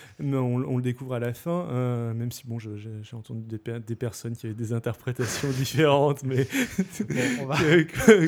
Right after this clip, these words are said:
Speaker 1: que, que j'ai du mal à comprendre et, et à, et à justifier, <laughs> donc, euh, encore plus à justifier. Euh, donc, je, on va, on va les mettre de côté. Euh, mais a priori,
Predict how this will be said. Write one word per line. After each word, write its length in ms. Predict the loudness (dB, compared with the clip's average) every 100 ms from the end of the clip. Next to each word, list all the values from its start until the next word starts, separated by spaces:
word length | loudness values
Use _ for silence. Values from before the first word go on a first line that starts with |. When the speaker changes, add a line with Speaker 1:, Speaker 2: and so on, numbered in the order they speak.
| 2
Speaker 1:
que, 60 | -2
que 280 | 0 2
j'ai 140 | 4 4
du 140 | 6
mal 180 | 8 10
à 80 | 8
comprendre 720 | 6 4 4 6 8 6 2
et, 640 | 0 2 0 -2 -4 -4
et 140 | 0 2
à, 60 | 2 -2 -4 -2
et 180 | 2 4
à 80 |
justifier, 1080 | 6 4 2 -2 2 4 4 2 4 6 6
<laughs> 80 | 6
donc, 320 | 4 0 0
euh, 120 | -2 -2 -6 -10 -10 -12 -8 -4 -2
encore 320 | 2 2 0
plus 260 | -4 -6 -4
à 100 | -4
justifier. 680 | -6 -8 -8 -8 -4 -4 0 2 2 0 -4 -2
Euh, 380 | 0 2 2 2
donc, 240 | 0 -2 -2
je, 180 | -2 -2 -6 -6
on 60 | -2
va, 100 | 0
on 60 | 0
va 160 | 2 4
les 80 |
mettre 160 | 4 2
de 100 | 0
côté. 400 | 0 -2 0 -4 -6 -10 -10 -8
Euh, 220 | -2 0
mais 560 | 2 0 -2 0 2 4
a 160 | 4 2
priori, 840 | 0 -6 0 2 2 0 -2 -2